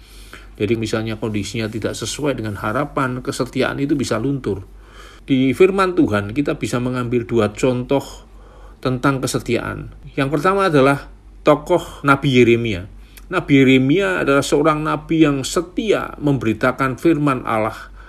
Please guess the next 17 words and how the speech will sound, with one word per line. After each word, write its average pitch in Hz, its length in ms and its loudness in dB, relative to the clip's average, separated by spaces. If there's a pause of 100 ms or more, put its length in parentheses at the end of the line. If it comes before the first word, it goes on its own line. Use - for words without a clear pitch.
(160)
meski 143 400 -2
menghadapi 131 720 2
kesukaran 151 640 0
demi 117 240 -2
kesukaran 143 640 -2
dan 107 400 -2
kepahitan 196 640 -2
demi 127 240 0
kepahitan 143 720 0
sejak - 480 0
dia 135 320 2
menerima 135 560 -2
panggilan 113 400 -2
Allah. 95 320 -8 (480)
Kisah 139 320 0
Nabi 131 320 -6
Yeremia 113 800 0